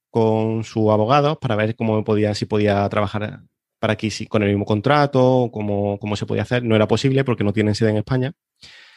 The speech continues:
Entonces, al final, pues, me vine, me volví a España y trabajo para ellos como, como freelance. Mi horario es de ocho y media <laughs> a cinco y media, básicamente. Ah,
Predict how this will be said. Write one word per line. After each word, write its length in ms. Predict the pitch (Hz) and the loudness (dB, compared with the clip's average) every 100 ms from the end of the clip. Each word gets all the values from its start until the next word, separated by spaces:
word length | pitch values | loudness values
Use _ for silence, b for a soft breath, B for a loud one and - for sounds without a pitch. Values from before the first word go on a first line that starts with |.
| B - | B -6
Entonces, 420 | 107 113 104 117 | 0 0 2 2
al 120 | 113 | 2
final, 380 | - 110 113 117 | 0 2 2 0
pues, 680 | 107 101 98 95 92 92 107 - | 0 2 2 2 0 -4 -8 -2
me 140 | 110 | 0
vine, 440 | 104 107 113 110 107 | 2 4 4 2 2
me 100 | 104 | 2
volví 180 | 101 | 2
a 40 | 113 | 0
España 380 | - 123 131 131 | 0 0 2 2
y 60 | |
trabajo 360 | 107 107 104 - | 0 -2 -4 -2
para 160 | 107 104 | 0 2
ellos 160 | 113 | 0
como, 520 | - 104 92 90 101 107 _ | -2 -4 -4 -8 -12 -16 _
como 200 | - 98 | -8 -6
freelance. 420 | 92 101 98 101 - _ _ _ _ _ _ - 98 _ _ | -2 -2 -2 -6 -14 _ _ _ _ _ _ -20 -20 _ _
Mi 200 | 113 107 | 0 2
horario 360 | 104 101 107 104 | 4 4 4 2
es 60 | |
de 120 | 98 | 2
ocho 200 | 98 - | -2 -2
y 40 | 98 | -6
media 280 | 95 90 - | -4 -4 -4
<laughs> 640 | - - - - 190 175 | -4 -4 -8 -10 -8 -4
a 100 | 113 | -2
cinco 300 | 110 113 - | 0 0 0
y 40 | |
media, 260 | 101 101 101 | 0 -2 -2
básicamente. 640 | - - 98 95 90 104 - _ _ _ B B | -6 -6 -6 -8 -8 -14 -20 _ _ _ B B
Ah, 200 | - 98 | -6 -6